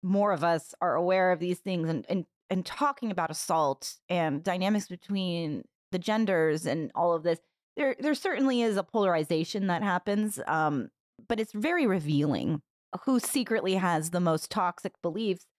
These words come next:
And, you know, they talk about the unwelcome left. I mean, are you fucked up? Are you, are you doing stuff that we would all hate? Then, yeah,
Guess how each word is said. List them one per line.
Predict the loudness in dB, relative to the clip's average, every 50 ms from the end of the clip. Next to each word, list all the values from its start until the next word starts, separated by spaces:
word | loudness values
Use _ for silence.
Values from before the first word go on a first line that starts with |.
| _ _ _ _ _ _ -2
And, | 0 0 0 0 2
you | 2 2
know, | 2
they | 0 0
talk | 0 -2 -2 0
about | 0 -2 0
the | 0 0
unwelcome | 2 4 4 6 6 6 4 4 2 0 0 0 2 2 4 4
left. | 4 4 4 4 2 0 0 -4 _ _ _ _ _ _ _ _ _ _ _ _ 2
I | 4
mean, | 4 4 2 0 -4 -6 -10 _ _ _ _ _ _ _ -2
are | -2 0
you | 2 2 2 4 4 2 2
fucked | 0 -2 -2 -2 -2 -2 -2
up? | 0 2 2 2 0 -2 _ -8 -8 -4 -2
Are | -2 -2
you, | 0 0 2 2 4 4 4 2 -2 -2 _
are | -2
you | -2 0 0 0
doing | 2 2 2 4 4 2 2 0
stuff | -4 -6 _ _ 0 0 0 -2 -4 -2
that | 0 2 2 2 2 0 -2 _
we | -6 -2 0 2
would | 2 2 2
all | 2 2 2 0 0 -4 -8 -4 -2
hate? | 0 2 2 0 -2 -4 _ _ _ -6
Then, | -4 -2 -2 0 0 0 0
yeah, | 0 2 2 2 2 2 2 0